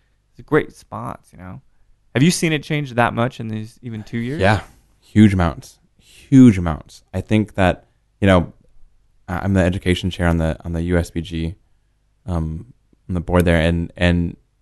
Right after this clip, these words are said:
Speaker 2: it's funny to see how much the Houston community has changed because I think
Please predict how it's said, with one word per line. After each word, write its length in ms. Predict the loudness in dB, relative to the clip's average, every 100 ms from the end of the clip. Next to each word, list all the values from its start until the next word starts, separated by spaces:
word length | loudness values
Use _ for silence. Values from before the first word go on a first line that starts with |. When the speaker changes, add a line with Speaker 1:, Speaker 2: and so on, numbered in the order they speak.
| _ -8
Speaker 2:
it's 160 | -8 -2
funny 320 | 2 4 4
to 80 | 0
see 240 | -2 -2
how 220 | 0 0
much 220 | 0 -6
the 160 | -8 -14
Houston 480 | -10 -12 -10 -10 -10
community 320 | -10 -10 -8
has 100 | -10
changed 320 | -10 -10 -10
because 320 | -12 -12 -12 -12 _ _ _ _ _ _ _ _
I 80 | -20
think 440 | -4 2 2 2